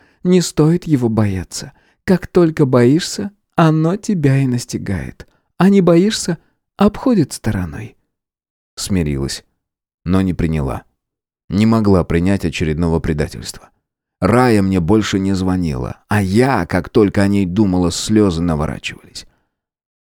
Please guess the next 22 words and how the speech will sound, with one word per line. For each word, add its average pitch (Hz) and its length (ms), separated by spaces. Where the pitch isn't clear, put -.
И 101 100
деньги 101 340
Вере 85 280
Павловне 78 680
все - 200
равно 92 280
слать 71 320
продолжала. 65 680
Она 123 220
звонила 120 460
намного 98 520
реже, 76 320
но 80 140
звонила. 85 560
Спрашивала, 95 640
как 110 320
у 110 60
меня 98 320
дела. 82 580
Про 107 200
Райку 160 320
разговора 90 720